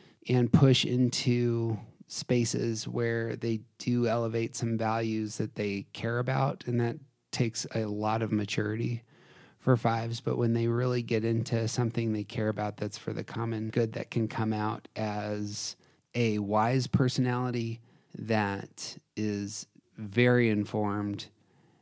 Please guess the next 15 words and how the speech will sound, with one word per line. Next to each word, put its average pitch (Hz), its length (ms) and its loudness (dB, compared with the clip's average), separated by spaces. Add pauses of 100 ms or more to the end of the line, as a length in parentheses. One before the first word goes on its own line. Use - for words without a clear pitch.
(140)
doesn't 139 760 6
bite 131 220 8
off, 123 440 2 (160)
you 127 140 2
know, 113 200 0
more 120 260 2
than 117 180 2
they 110 120 0
can 107 180 0
chew, 107 280 0
but 113 160 -4
there's, 110 280 -2 (200)
there's 113 220 -2
clearly 107 460 0
a, 107 260 -4